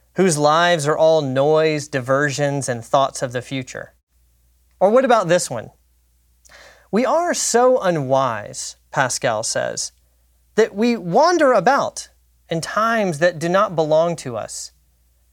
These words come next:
and do not think of the only one that does.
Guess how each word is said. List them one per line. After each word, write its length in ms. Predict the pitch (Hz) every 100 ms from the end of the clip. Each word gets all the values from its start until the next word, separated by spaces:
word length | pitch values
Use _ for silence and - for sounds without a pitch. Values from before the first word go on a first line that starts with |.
| _
and 140 | 180
do 100 | 180
not 220 | 247 285 -
think 440 | - 294 220 175
of 200 | 180 180
the 160 | 156 185
only 340 | 185 254 311 214
one 280 | 143 147
that 160 | 147 180
does. 560 | 233 233 113 - -